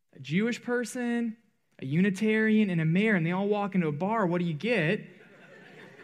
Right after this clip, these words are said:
You get O Holy Night. Like, you, you end up with O Holy Night when that happens. So they come together, they create this incredible song that no one would argue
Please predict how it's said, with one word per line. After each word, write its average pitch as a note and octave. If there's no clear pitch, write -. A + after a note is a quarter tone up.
You G3
get A#3
O D4
Holy C4+
Night. A#3+
Like, F#3
you, G3
you G#3
end B3
up B3+
with G#3
O G#3
Holy A3+
Night G3+
when F3
that F3+
happens. G3
So G#3
they G3
come A#3+
together, G#3
they E3+
create A#3+
this A#3
incredible A#3
song C#3+
that A3
no C4
one C4
would F#3+
argue D3